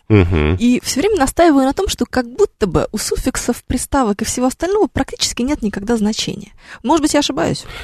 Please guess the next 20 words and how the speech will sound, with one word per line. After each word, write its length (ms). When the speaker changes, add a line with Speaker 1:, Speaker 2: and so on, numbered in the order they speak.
Speaker 1:
Ну, 180
какое-то 460
значение, 400
конечно, 420
есть. 280
Другое 280
дело, 280
что 680
у 240
приставок 580
особенно 720
этих 320
значений 560
довольно 400
много, 320
и 60
они 120
уже 160
довольно 400
размытые. 680